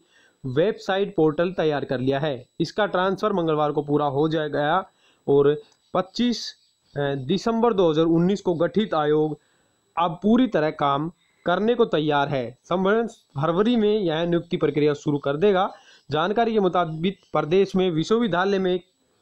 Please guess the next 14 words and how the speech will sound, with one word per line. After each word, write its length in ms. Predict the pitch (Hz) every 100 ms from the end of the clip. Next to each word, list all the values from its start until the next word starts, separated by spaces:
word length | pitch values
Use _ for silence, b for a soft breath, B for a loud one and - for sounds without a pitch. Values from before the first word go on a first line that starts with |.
| _ -
कितने 320 | 190 233 240
असिस्टेंट 560 | 233 - 220 - 240 233
प्रोफेसर 500 | 190 165 175 165 160
की 120 | 156
ज़रूरत 300 | 143 143 165
है, 240 | 170 180 180 b b b
इसकी 260 | 220 202 247
सूची 320 | 208 190 196
उच्च 300 | 185 208 208
शिक्षा 380 | - 190 - 170
विभाग 360 | 143 131 135 147
ने 160 | 160
विश्वविद्यालय 720 | 156 151 202 151 143 147 156 - _ _ _
से 400 | - 202 175 170